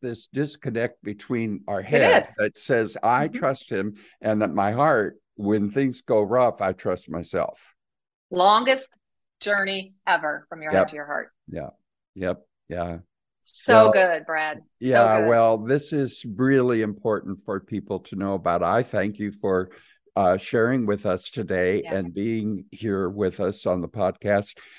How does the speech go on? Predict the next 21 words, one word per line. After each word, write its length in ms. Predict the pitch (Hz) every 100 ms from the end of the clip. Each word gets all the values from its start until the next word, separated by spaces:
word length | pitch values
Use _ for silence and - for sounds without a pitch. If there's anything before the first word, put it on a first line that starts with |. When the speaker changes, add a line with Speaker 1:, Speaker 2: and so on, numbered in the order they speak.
| _
Speaker 1:
Um, 460 | - 123 120 113 117 _ _ _ _ -
would 280 | 143 185 185
you 240 | 359 415
mind 400 | 359 151 139 113 _
praying 580 | - 107 101 101 104 120 - _ _
for 180 | - 117
the 120 | 101
Speaker 2:
I 0 |
would 60 | 104
Speaker 1:
people 460 | 120 107 123 113 113
Speaker 2:
love 220 | 165 120
Speaker 1:
who 60 |
Speaker 2:
it. 20 | 104
Speaker 1:
are 80 | 92
listening 560 | 104 110 - 120 113 87
and 380 | 101 104 104 104 _ _ _ -
potentially 640 | 117 - 117 104 - 104
dealing 480 | 98 107 107 104 104
with 140 | 101
these 280 | - 110 85
issues? 600 | 80 98 - 135 - -